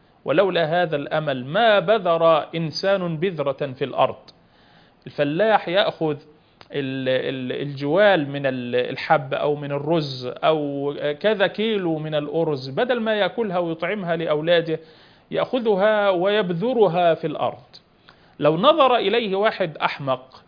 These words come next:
لقال: "ما هذا؟ هذا رجل أحمق، بدل ما يأكل الأرز ي-، يلقيه في الأرض". لكن المزارع أو الفلاح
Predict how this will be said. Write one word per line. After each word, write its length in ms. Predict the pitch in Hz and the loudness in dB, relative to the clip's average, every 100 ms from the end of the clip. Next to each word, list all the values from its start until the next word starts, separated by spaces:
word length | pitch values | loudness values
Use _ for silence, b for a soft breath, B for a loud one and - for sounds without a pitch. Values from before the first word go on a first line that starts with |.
| - | -4
لقال: 400 | 156 156 220 202 | -4 0 0 0
"ما 400 | 208 202 196 202 | -2 0 2 0
هذا؟ 300 | 170 175 170 B B | 0 -2 -2 B B
هذا 320 | - 220 208 208 | 0 2 2 0
رجل 420 | 214 196 190 190 | 0 -2 -4 -2
أحمق، 460 | 208 - 180 170 | -4 -2 -4 -4
بدل 260 | 160 220 202 | -2 0 0
ما 120 | 190 | -2
يأكل 400 | 190 214 208 185 | -2 -2 -2 -4
الأرز 580 | 180 170 202 202 160 156 | -2 -2 0 -2 -2 -6
ي-، 560 | 160 175 185 180 175 170 | -2 0 2 0 0 -2
يلقيه 480 | 170 - 233 180 | -4 -4 -2 0
في 380 | 170 175 175 156 | -2 -2 -4 -4
الأرض". 380 | 156 151 156 127 - - b b b b b | -6 2 2 2 -8 -20 b b b b b
لكن 720 | - 139 151 147 214 196 160 143 | -4 2 2 2 -4 -4 -6 -4
المزارع 1040 | 131 - 143 139 135 165 170 139 120 - | -4 -4 -6 -6 -2 0 2 2 -2 -2
أو 120 | 143 | -4
الفلاح 640 | 135 - 127 123 190 - | -4 -4 -4 4 4 4